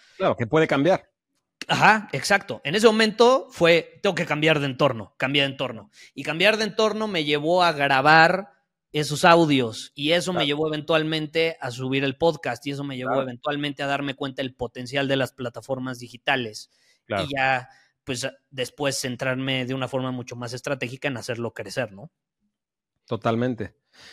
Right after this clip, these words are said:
Speaker 1: Entonces fue en este viaje que empezaste a grabar tus experiencias y fue lo que se hizo,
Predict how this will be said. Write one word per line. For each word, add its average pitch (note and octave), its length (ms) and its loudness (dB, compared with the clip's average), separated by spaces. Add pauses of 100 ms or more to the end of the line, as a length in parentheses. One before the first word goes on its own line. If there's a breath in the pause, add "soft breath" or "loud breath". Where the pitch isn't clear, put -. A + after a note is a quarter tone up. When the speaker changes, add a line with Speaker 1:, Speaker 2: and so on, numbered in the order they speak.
(140)
Speaker 1:
Entonces G#3 460 0
fue A#3 400 2
en D#3+ 100 2
este G3+ 220 -2
viaje F3+ 400 2
que - 80 -8
empezaste B2+ 440 -4
a D#3+ 40 2
grabar C3 260 0
tus D3+ 160 -2
experiencias C#3+ 1080 -2
y D3+ 120 -2
fue E3+ 200 2
lo G3 100 4
que F3+ 100 0
se D#3 160 0
hizo, E3 340 -2